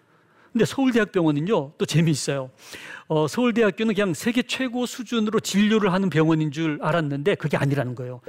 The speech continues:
첫 번째가 교육, 두 번째가 연구, 그리고 마지막이 진료예요. 그러니까 아무리 서울대학병원은 진료를 잘한다고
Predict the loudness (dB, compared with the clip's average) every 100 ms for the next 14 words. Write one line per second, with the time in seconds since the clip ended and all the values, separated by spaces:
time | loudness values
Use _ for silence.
0 | -10 -8 -10 -18 _ -4 -2 0 0 0
1 | 0 0 0 -2 -4 _ _ _ _ _
2 | _ _ _ _ -2 2 2 2 2 2
3 | 2 2 0 -2 -4 _ _ _ -10 -4
4 | -4 -4 -6 -2 -2 -2 -8 -10 _ _
5 | -8 -4 -4 -4 -8 -10 -10 -10 -16 -20
6 | -20 _ -6 -2 -2 -2 -2 -2 0 0
7 | 0 0 0 0 -2 -4 0 2 2 0
8 | -2 -2 -2 0 -2